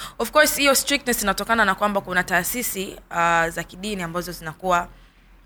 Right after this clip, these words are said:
bado ziko stuck kwenye traditions fulani hivi, hazijaweza kubadilika hundred percent na, na matakwa ya sasa hizi, yani, hai-, hazijawa flexible ku accommodate lifestyle maybe ya vijana,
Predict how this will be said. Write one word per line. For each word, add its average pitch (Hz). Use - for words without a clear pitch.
bado 208
ziko 185
stuck -
kwenye 175
traditions 165
fulani 170
hivi, 160
hazijaweza 180
kubadilika 175
hundred 196
percent 180
na, 147
na 165
matakwa 180
ya 165
sasa 151
hizi, 196
yani, 175
hai-, 165
hazijawa 190
flexible 185
ku -
accommodate 170
lifestyle 170
maybe 165
ya 147
vijana, 170